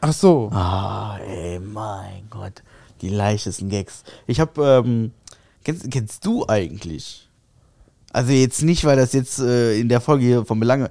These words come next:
Speaker 2: aber kennst du eigentlich mein Comedy-Programm, das ich mal gemacht hab? Hab ich dir das mal vorgespielt?
Speaker 1: Ich hab da mal kurz reingeguckt, ja. Aber ich hab's nicht bis zum Ende, glaub ich, durchgeguckt oder nicht, nicht so bewusst. In-,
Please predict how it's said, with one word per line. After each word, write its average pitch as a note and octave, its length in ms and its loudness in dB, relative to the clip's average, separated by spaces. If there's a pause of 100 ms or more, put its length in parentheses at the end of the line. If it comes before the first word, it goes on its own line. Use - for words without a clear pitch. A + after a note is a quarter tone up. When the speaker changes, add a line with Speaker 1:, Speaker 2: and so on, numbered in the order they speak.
(160)
Speaker 2:
aber B2 160 2
kennst D3 320 -4
du E3+ 80 6
eigentlich D3 240 2
mein A#2 160 0
Comedy-Programm, D3+ 720 0
das D3+ 140 0
ich D3+ 60 -4
mal D3 140 0
gemacht C#3+ 300 -2
hab? F3+ 140 -2 (840)
Hab C3+ 120 4
ich D3+ 80 0
dir D#3+ 100 4
das C3 100 4
mal A#2+ 120 4
vorgespielt? E3 840 0 (800)
Speaker 1:
Ich - 160 -4
hab D3 80 2
da F#3+ 100 6
mal E3+ 160 4
kurz - 400 0
reingeguckt, D#3 680 0
ja. C3 420 6 (380)
Aber C3+ 100 2
ich C3+ 120 0
hab's E3+ 280 0
nicht G3 300 2 (300)
bis - 180 -14
zum C#3+ 120 -10
Ende, F3+ 220 2
glaub D#3+ 180 2
ich, - 80 -6
durchgeguckt D3 460 -4
oder C3+ 180 2
nicht, C3+ 280 -6
nicht E3 180 0
so E3+ 160 4
bewusst. A#2+ 420 -8
In-, A2+ 160 -14